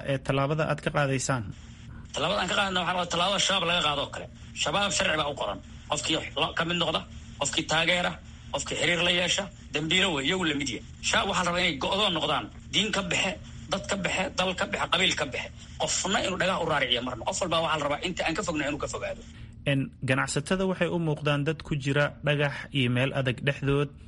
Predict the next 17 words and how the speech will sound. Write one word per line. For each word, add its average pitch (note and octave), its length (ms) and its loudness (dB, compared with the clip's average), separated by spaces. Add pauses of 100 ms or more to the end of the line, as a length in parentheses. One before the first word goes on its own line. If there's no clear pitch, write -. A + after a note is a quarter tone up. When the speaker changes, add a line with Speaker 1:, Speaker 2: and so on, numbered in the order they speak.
(160)
Speaker 1:
maadaama B2 480 2
cabsi C3+ 340 -2
ay D3+ 160 2
qabaan C3 320 2
darteed D3 480 2
ay C3+ 140 2
lacago A#2 360 2
baada C3 340 2
u C3 100 0
bixiyaan, B2 520 2 (440)
idinkana E3+ 420 2
aad C#3+ 160 4
u D#3+ 80 0
aragtaan C#3 460 2
inay C3+ 180 2
dambiilayaal A#2+ 640 2
yihiin. B2 360 0